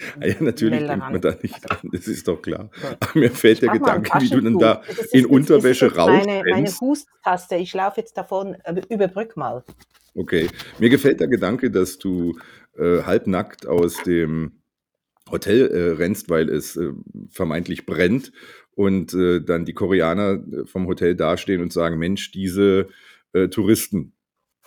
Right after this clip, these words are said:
Speaker 2: Ja, ja, genau.
Speaker 1: Ja. Oh, du bist weit weg und man, man hört dich aus der Ferne.
Speaker 2: Ja, ich muss
Speaker 1: Und da
Speaker 2: dir
Speaker 1: bist
Speaker 2: das,
Speaker 1: du
Speaker 2: ich,
Speaker 1: wieder.
Speaker 2: ich muss, ja, ich,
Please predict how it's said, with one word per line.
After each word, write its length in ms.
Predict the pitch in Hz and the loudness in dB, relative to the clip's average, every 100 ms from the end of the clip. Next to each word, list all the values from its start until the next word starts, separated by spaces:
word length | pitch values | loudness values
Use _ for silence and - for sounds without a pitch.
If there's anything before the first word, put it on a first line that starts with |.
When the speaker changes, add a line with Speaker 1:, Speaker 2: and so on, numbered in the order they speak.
| _ _ _ _ _ - | _ _ _ _ _ -12
Speaker 2:
Ja, 140 | 180 | -6
ja, 140 | 190 185 | -4 -4
genau. 460 | 190 185 180 175 _ _ _ _ _ _ 80 | -8 -12 -14 -14 _ _ _ _ _ _ -8
Speaker 1:
Ja. 200 | 80 - - - - | -8 -8 -12 -14 0
Oh, 120 | 135 | 4
du 80 | 160 | 4
bist 280 | 117 117 - | 2 -2 0
weit 260 | 95 101 101 | 0 0 -2
weg 240 | - - | -4 -4
und 220 | 110 98 | -6 -4
man, 360 | 107 95 92 - | -2 -2 -2 -4
man 240 | 90 90 | -4 -4
hört 260 | 82 101 - | -2 -2 -2
dich 300 | 113 - - | -6 -6 -6
aus 160 | 87 | -6
der 120 | - 87 | -6 -6
Ferne. 380 | 80 73 101 113 _ _ _ - _ _ - - | -6 -4 -6 -8 _ _ _ -20 _ _ -20 -10
Speaker 2:
Ja, 260 | 190 208 - | -2 -2 -2
ich 180 | 208 - | -10 -10
muss 140 | 247 | -6
Speaker 1:
Und 120 | 87 | -2
da 60 | 87 | -2
Speaker 2:
dir 60 | |
Speaker 1:
bist 120 | 104 170 | 0 -2
Speaker 2:
das, 60 | |
Speaker 1:
du 100 | 98 | -6
Speaker 2:
ich, 120 | 78 | -6
Speaker 1:
wieder. 120 | 73 71 | -8 -10
Speaker 2:
ich 100 | - | -12
muss, 200 | 208 - _ _ _ _ | -12 -12 _ _ _ _
ja, 200 | 156 165 | -12 -10
ich, 160 | 196 | -10